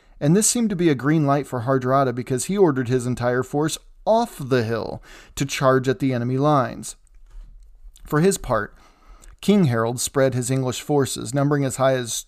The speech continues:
two to three thousand cavalry and roughly eight to ten thousand infantrymen, out, and Tostig's contingent slammed the section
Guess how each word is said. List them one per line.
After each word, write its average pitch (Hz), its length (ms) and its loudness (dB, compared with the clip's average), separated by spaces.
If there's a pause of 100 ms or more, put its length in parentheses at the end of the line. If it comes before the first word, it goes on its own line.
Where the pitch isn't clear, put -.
two 156 420 0
to 139 100 0
three 143 300 -2
thousand 131 480 0
cavalry 143 640 0
and 120 180 -4
roughly 131 400 -4 (380)
eight 156 280 0
to 131 120 -6
ten 170 400 0
thousand 120 520 -2
infantrymen, 127 760 -4 (640)
out, 131 380 -2 (240)
and 143 140 0
Tostig's 143 640 0
contingent 143 640 -2
slammed 156 520 -2
the 151 60 0
section 147 600 -4